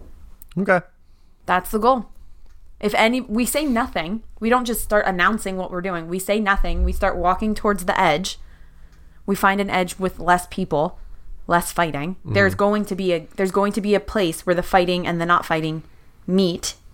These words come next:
Speaker 2: We try to sneak out that way. There's enough of us, we can fight.
Speaker 1: Okay.
Speaker 2: My only goal is to keep Evaristo alive. She's n-, she's not playing. She's saying this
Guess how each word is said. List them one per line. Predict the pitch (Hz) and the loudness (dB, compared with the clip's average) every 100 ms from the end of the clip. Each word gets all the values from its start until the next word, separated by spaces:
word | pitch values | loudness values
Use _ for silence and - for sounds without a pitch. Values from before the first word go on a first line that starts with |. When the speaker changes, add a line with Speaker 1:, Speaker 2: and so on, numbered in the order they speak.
| - - - - - | -20 -20 -20 -20 -6
Speaker 2:
We | 165 170 - - - | 0 0 -2 -20 -6
try | - 165 | 0 0
to | |
sneak | 170 190 190 | 0 -2 2
out | 196 185 | 2 2
that | - | 2
way. | - 175 214 _ _ _ - - - | 0 -4 -6 _ _ _ -20 -20 0
There's | 190 202 | 2 4
enough | 247 247 | 2 2
of | 202 | -2
us, | 185 | -2
we | 202 | -4
can | 214 | -2
fight. | - 180 - - - - - - - - - - - - - - | -2 -2 -4 -16 -18 -18 -16 -16 -18 -18 -18 -18 -18 -20 -6 2
Speaker 1:
Okay. | 123 127 - - - - - | 2 2 -4 -18 -20 -20 -18
Speaker 2:
My | 185 185 226 277 | -10 2 2 4
only | 311 320 302 | 2 2 0
goal | 285 269 | 4 6
is | 247 233 | 4 0
to | |
keep | 240 240 220 | -6 -2 0
Evaristo | 202 196 202 202 190 | 0 0 -2 -2 -2
alive. | 170 - - - - - - - - - - - - - | 0 -2 -4 -10 -12 -14 -14 -16 -16 -20 -20 -20 -20 -18
She's | - - 320 294 | -4 4 4 4
n-, | 247 247 - | 4 2 0
she's | - 254 | -6 4
not | 277 277 | 4 4
playing. | - 233 175 175 | 2 2 0 -6
She's | 220 196 | -8 0
saying | 226 180 135 | 0 0 -8
this | - | -12